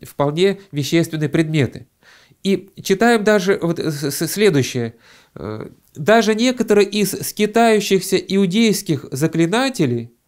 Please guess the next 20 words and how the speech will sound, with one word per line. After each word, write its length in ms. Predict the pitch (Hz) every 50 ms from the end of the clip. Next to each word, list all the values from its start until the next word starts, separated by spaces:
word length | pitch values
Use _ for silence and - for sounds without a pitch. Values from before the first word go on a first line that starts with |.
| _ _ - - - _ _
стали 440 | - - - - 233 247 254 240 240
употреблять 760 | 226 214 214 202 202 202 196 190 180 196 220 240 233 226 233
над 160 | 196 196 180
имеющими 800 | 196 196 190 208 226 226 226 208 190 - - 196 175 175 175 -
злыми, 640 | - 143 147 147 180 196 220 214 190 175 170 156 135 -
злых 340 | 151 147 185 208 208 151 143
духов 480 | 143 160 165 170 165 - 220 220 220 _ _ _ _ _ _ _ -
имя 380 | - 220 240 247 233 226 220
Господа 580 | 196 170 185 226 233 220 226 - 214 190 190 196
Иисуса, 760 | 190 196 202 196 196 185 - - 226 208 160 - - - 123 - _ - - - -
говоря: 560 | - 127 147 156 175 180 170 139 113 - - -
'Заклинаем 720 | - 127 147 160 160 180 190 190 202 208 208 196 185 170
вас 260 | 160 180 175 165 - -
Иисусом, 760 | 151 160 143 131 - - 214 240 254 240 - 208 196 175 - _ _ _ _ _ _ _
которого 840 | - - 147 - - 185 190 185 185 180 170 175 175 - - - _ _ _
Павел 720 | - 180 196 214 214 214 208 190 202 196 196 - - - _ _ _
проповедует.'" 1000 | - - 160 180 180 - 180 175 165 160 180 185 175 131 123 117 107 101 98 - _ _ _ _ _ _ _ - - - - - _ _ _
То 120 | - 170 180
есть, 280 | 185 190 180 - - _ _ - - _ - - -
э, 260 | 151 160 160 156 131